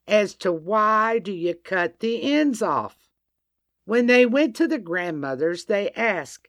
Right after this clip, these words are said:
and she laughed at them for doing this and said, "I only did it that way because I didn't have a pan big enough to cook it all in at once." <laughs> I'm a big woman who loves to eat, so naturally my examples are food examples.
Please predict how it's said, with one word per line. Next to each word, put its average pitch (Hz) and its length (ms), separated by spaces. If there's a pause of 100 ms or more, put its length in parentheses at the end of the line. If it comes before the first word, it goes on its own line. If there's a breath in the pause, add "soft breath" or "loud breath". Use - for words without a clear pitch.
(460)
and 240 240
she 247 300
laughed 247 480
at 165 160
them 156 220
for 214 160
doing 240 400
this 131 420 (300)
and 247 160
said, 254 320
"I 294 340
only 269 480
did 208 320
it 180 240
that 269 320
way 175 260
because 233 600 (120)
I 285 220
didn't 269 320
have 202 180
a 220 100
pan 302 500
big 190 180
enough 226 400
to 302 140
cook 359 320
it 285 120
all 180 280
in 170 160
at 165 160
once." 151 640 (200)
<laughs> - 960
I'm 320 220
a 262 60
big 240 260
woman 208 520
who 226 120
loves 202 300
to - 160
eat, 226 340
so 277 240
naturally 226 600
my 170 220
examples 160 600
are 170 100
food 208 320
examples. 139 800